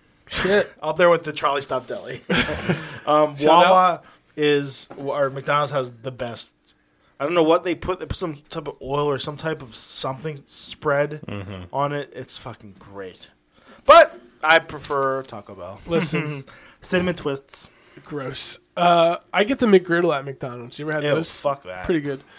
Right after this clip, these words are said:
Speaker 1: Uh, okay, we got the
Speaker 3: McRib.
Speaker 1: number one seed again versus number two seed. I guess I did a good job on this side of the bracket. We got number one versus number two.
Speaker 2: Damn.
Speaker 1: Five Guys versus Wawa.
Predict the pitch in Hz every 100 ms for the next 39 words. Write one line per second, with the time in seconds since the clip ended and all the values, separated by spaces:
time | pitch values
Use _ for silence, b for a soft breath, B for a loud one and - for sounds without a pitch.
0 | b b - 143 139 139 135 b b b
1 | _ - 233 202 202 - - 196 214 233
2 | 254 247 254 254 233 247 262 226 208 208
3 | 202 196 208 - 175 175 196 190 170 151
4 | - 175 160 165 160 220 165 131 - 139
5 | 131 143 226 226 113 123 135 151 156 165
6 | 165 160 165 160 - 180 180 175 196 185
7 | 190 226 226 220 196 208 208 170 180 247
8 | 233 156 -